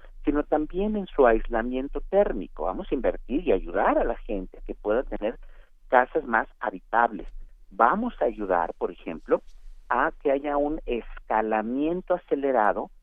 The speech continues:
de, eh, lo que se llama energía solar distribuida.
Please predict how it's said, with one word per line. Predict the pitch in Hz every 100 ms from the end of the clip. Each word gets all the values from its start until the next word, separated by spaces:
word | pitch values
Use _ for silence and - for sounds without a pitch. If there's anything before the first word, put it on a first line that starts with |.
| _ - 120
de, | 120 127 160 - -
eh, | 110 175
lo | 269
que | -
se | - 175
llama | 196 202 -
energía | 147 139 139 - 220 240 -
solar | 151 139 147 151
distribuida. | 147 - - 120 104 98 82 -